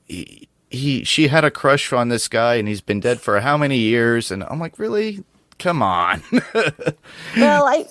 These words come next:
Speaker 2: that's, uh, you know, that goes a little into my bad, but I will say that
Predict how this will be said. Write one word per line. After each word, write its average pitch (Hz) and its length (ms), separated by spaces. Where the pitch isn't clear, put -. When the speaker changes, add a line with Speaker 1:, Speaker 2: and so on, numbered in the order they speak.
Speaker 2:
that's, - 500
uh, 254 220
you 240 100
know, 254 220
that 311 200
goes 370 160
a 349 60
little 277 200
into 254 160
my 226 140
bad, 180 260
but 156 180
I 214 180
will 240 160
say 165 540
that 165 540